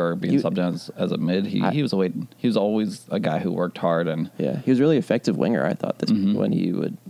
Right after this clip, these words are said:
Speaker 2: get that opportunity this past year.
Speaker 1: And that was a big thing he did with, uh, Kansas City before he came to Philly. So I'm not surprised to see him finding success there. But, but it is a good, good deal for the Philly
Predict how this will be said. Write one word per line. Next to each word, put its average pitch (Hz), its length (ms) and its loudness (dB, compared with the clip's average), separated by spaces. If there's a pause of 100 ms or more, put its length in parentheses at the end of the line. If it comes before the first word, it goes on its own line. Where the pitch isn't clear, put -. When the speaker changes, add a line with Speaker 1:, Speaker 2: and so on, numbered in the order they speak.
(880)
Speaker 2:
get 175 160 0
that 69 180 -4
opportunity - 360 -4
this - 120 -8
past - 260 -8
year. 98 180 -6 (220)
Speaker 1:
And 113 80 4
that 131 80 6
was 123 80 2
a 113 80 4
big 101 180 2
thing 90 140 2
he 87 80 2
did 90 140 4
with, 87 320 -2
uh, 87 260 0
Kansas 92 260 -2
City 87 220 -2
before 92 320 -2
he 87 60 -2
came - 160 -4
to - 60 -6
Philly. - 260 -4
So 82 300 -2 (720)
I'm - 60 -2
not 95 120 -2
surprised - 300 -4
to - 60 -16
see 90 80 -2
him 78 280 -4 (160)
finding 87 180 -4
success 87 400 -4
there. 92 260 0 (280)
But, 127 240 2
but 123 120 2
it 117 80 2
is 123 180 2
a 113 40 2
good, 101 460 0
good 113 160 2
deal 98 220 2
for - 160 0
the 92 80 2
Philly 95 420 2